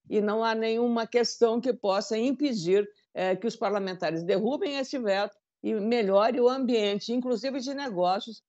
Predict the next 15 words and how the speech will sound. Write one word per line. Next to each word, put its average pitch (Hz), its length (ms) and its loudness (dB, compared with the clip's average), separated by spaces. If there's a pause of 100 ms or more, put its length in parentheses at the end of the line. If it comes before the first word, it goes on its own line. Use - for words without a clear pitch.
(160)
facilitando 214 720 0
a 214 60 2
vida 226 280 0
dos 190 160 -10
produtores 190 500 -2
rurais, 175 320 2 (240)
com 277 180 0
toda 285 380 0
a 240 40 0
segurança 240 920 0 (180)
do 190 140 0
ponto 285 280 2
de 269 140 0
vista 190 320 -2
sanitário, 165 800 -4